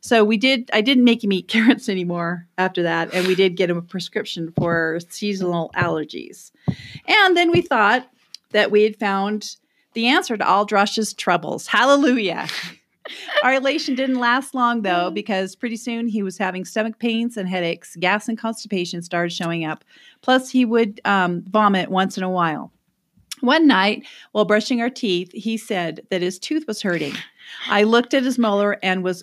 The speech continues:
Speaker 1: complete, and, uh, it was almost completely rotted out. I couldn't believe it. I was floored. At his regular dental checkup and cleaning earlier in the year, his teeth were in great shape,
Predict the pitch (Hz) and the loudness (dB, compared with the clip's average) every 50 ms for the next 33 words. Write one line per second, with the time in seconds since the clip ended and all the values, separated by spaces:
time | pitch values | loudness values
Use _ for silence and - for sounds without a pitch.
0 | - _ _ - - 190 170 175 - - 233 214 233 269 262 233 - - - 220 | -12 _ _ -10 -10 -8 -10 -10 -12 -12 -6 -2 0 2 2 2 0 0 0 0
1 | 214 208 - - - - - - - 240 233 240 240 226 226 - 233 247 262 254 | 0 0 0 2 2 2 2 2 4 4 4 4 4 2 4 4 6 6 8 8
2 | 240 202 185 180 - - - 202 196 - - 302 294 214 190 190 185 170 170 180 | 6 6 4 0 -2 -4 -6 -6 -4 -2 -2 -2 0 0 0 -2 -2 0 0 0
3 | 175 180 180 175 165 - - 160 156 151 - - _ - - - - - - - | 0 0 0 -2 -2 -2 0 0 0 0 -4 -8 _ -16 -16 -16 -16 -16 -18 -18
4 | - - _ - 202 226 202 196 202 208 208 208 - - 208 190 175 170 160 185 | -20 -10 _ -4 -2 0 2 2 2 2 0 0 -2 -2 -2 -2 -2 -4 -6 -4
5 | 175 165 160 165 156 147 139 147 - - 175 185 196 202 202 202 196 - - - | -6 -4 -4 -6 -6 -6 -8 -6 -2 0 0 2 2 0 0 -2 -4 -6 -6 -4
6 | 202 180 180 170 160 156 147 143 - 165 - - - - - - - - 220 226 | -2 0 2 2 2 0 -2 -4 -8 -12 -16 -20 -20 -20 -20 -18 -4 0 2 4
7 | 233 254 240 240 220 220 254 262 277 254 262 254 226 208 202 196 185 185 208 202 | 6 6 4 4 4 2 2 2 2 2 2 2 2 2 2 0 0 0 0 0
8 | 196 190 180 185 - - 196 175 175 180 175 175 175 175 170 - 208 185 180 180 | 0 0 -2 -4 -4 -4 -4 -2 -2 -4 -4 -2 -4 -4 -4 -4 -4 -4 -2 -2
9 | 180 - - 190 202 202 208 208 202 202 190 180 175 180 185 226 294 294 220 202 | -4 -2 -2 0 2 2 2 2 2 0 0 0 -2 -2 0 0 2 2 2 2
10 | 220 240 220 - 247 226 226 - - 226 220 214 - 208 202 196 190 170 180 180 | 0 -2 2 4 4 4 4 2 -2 -2 -2 -2 -2 -2 -2 -2 -2 0 0 -2
11 | 185 202 - - 190 170 175 180 - | -2 -2 -4 -2 -2 0 -2 -2 -4